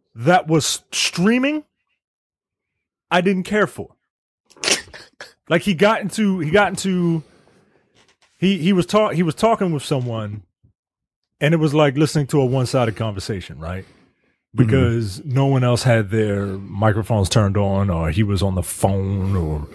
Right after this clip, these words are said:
Speaker 1: whatever, right? And he started talking about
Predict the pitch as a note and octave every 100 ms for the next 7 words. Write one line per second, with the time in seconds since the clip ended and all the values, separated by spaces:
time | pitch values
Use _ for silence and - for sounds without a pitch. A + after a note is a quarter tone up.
0 | - - - _ G2 G#2+ F#2 D2+ - D2+
1 | E2 F#2 _ _ _ _ G2 G2+ - A3+
2 | G3+ - F#3+ E3+ C#3 G#2 G#2 F#2+ F#2